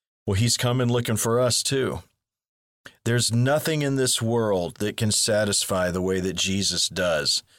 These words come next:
The restoration of his work in our lives and, and, and, this, and the subsequent healing that his restorative work brings is worth waiting for. It's worth waiting for.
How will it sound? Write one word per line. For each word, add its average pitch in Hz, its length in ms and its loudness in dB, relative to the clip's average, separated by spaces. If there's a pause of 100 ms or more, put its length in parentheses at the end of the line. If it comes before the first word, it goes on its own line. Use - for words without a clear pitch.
(280)
The 110 100 0
restoration 131 800 0
of 98 160 0
his 131 260 0
work 113 500 -2
in 107 200 -2
our 117 300 0
lives 104 720 0 (340)
and, 110 160 0
and, 113 220 0
and, 113 220 0
this, 107 160 -2
and 113 180 -2
the 107 60 -2
subsequent - 640 -2
healing 127 440 0
that 98 160 -4
his 113 220 -2
restorative 113 680 0
work 117 220 -2
brings 117 580 0 (320)
is 113 220 -2
worth 127 280 0
waiting 107 400 -2
for. 80 460 -4 (1300)
It's 110 220 0
worth 120 260 0
waiting 98 380 -2
for. 87 420 -4